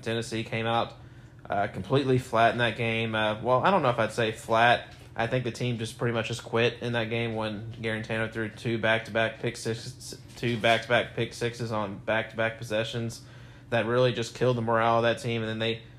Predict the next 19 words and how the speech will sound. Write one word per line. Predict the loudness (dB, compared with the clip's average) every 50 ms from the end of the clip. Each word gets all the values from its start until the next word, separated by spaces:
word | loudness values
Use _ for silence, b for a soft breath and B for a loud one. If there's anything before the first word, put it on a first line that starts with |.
| B B -16
stumbled | -14 -6 -2 0 2 2 2 2 2
into | 2 0 0
the | -2 0
Alabama | 0 0 2 0 0 -2 -2 -2
game | -2 -4 -4
the | -4
following | -4 -2 0 0 0 0 -2 -4
weekend | -4 -4 -6 -4 -4 -4 -2 -2 -4
and | -4 -4
just, | -6 -6 -6 -8 -10 -14 -14 -12 -10
you | -8 -6
know, | -4 -4 -4 -4 -6 -10 -16 -20 -20 -20 -8
played | 2 4 6 6 8
heartless, | 8 8 8 8 8 6 2 2 2 0 -4 -6 -6
you | -6
know, | -4 -2 -2 -2 -2
and, | -2 -4 -6 -8
and | -8 -10 -10 -12 -14 -18 -12 -6
for | -4 -4 -4 -6